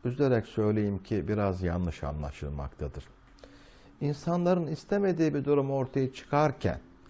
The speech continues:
yaşadığı olumsuz duyguya stres diye isimlendirmeler yapılır. Oysa stres bütün dünyada, bütün ülkelerde ve bütün toplumlarda herkeste bilinen etkiyi yaratan olaylardır.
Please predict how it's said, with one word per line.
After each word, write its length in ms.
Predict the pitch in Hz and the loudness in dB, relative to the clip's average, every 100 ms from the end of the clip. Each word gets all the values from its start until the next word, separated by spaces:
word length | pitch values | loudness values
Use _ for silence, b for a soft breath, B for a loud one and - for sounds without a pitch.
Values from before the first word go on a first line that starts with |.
| B B | B B
yaşadığı 540 | 123 120 139 135 143 131 | -2 0 0 2 2 2
olumsuz 680 | 101 127 143 143 - 165 120 | 2 2 2 -2 -2 -2 0
duyguya 420 | 107 104 117 131 | -2 0 0 -2
stres 640 | - 110 - 107 98 - | -2 -6 -2 0 0 -2
diye 220 | 80 76 | -4 -4
isimlendirmeler 1000 | - - 78 76 73 73 73 73 73 71 | -4 -8 -6 -4 -4 -4 -6 -6 -4 -6
yapılır. 480 | 65 60 - - - B B B - | -6 -8 -10 -12 -14 B B B -4
Oysa 360 | 104 139 - - | -2 -2 -4 -6
stres 560 | - 87 82 87 90 - b b - _ _ - | -6 -10 -2 -2 -4 -12 b b -20 _ _ -16
bütün 480 | 104 107 - 135 101 | -8 -8 0 2 2
dünyada, 640 | 82 80 78 78 67 60 - - - | 2 0 -4 -4 -6 -10 -12 -20 -12
bütün 300 | 71 - 135 | -8 -4 0
ülkelerde 680 | 95 87 - 80 85 95 135 | 0 0 0 -2 -2 -2 0
ve 140 | 101 | 0
bütün 260 | 78 - 80 | -2 -6 -6
toplumlarda 960 | - 69 - 69 78 78 80 80 123 - B B B B | -6 -8 -6 -8 -4 -4 -6 -4 -6 -8 B B B B
herkeste 920 | - 147 170 - 107 82 78 95 143 B B - | -2 0 0 0 0 0 -2 -4 -4 B B -10
bilinen 680 | 76 95 101 113 123 175 147 - | 2 4 4 4 4 2 0 -2
etkiyi 540 | 101 98 - 139 147 | 0 0 -6 -2 2
yaratan 600 | 135 110 101 - 131 156 156 - - - - - | 6 6 6 2 0 0 -2 -12 -20 -20 -8 2
olaylardır. 840 | 110 98 92 82 80 76 - - | 6 8 6 4 0 -4 -8 -16